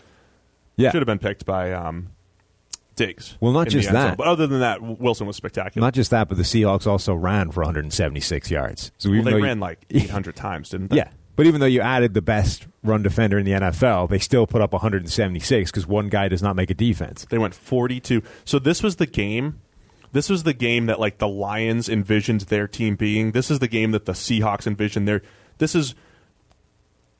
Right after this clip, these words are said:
Speaker 2: it, it happens, like, twice a year where it's like, okay, we're, we run the ball efficiently forty-two times for one seventy-six. We only have to pass it seventeen times. It's like this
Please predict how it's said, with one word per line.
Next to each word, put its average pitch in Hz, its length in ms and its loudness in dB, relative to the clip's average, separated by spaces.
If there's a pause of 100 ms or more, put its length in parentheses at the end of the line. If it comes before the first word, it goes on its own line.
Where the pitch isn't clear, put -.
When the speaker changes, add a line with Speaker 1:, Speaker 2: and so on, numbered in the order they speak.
Speaker 2:
it, 139 160 -6
it 147 120 -2
happens, 170 420 -2
like, 110 160 0
twice 127 420 -4
a 104 60 -4
year 90 320 -12 (380)
where 110 260 2
it's 104 140 -4
like, 101 180 0
okay, 127 260 0
we're, 107 200 0
we 113 140 0
run 123 300 0
the 151 60 0
ball 135 220 2
efficiently 92 440 -4
forty-two 151 800 0
times 110 420 0
for 104 160 -6
one 113 280 0
seventy-six. 110 760 -2 (280)
We 123 100 0
only 147 520 2
have 131 200 0
to 135 60 -8
pass 120 320 -2
it - 80 -10
seventeen 110 480 -2
times. 101 300 -4
It's 117 140 -4
like 127 180 0
this 113 140 0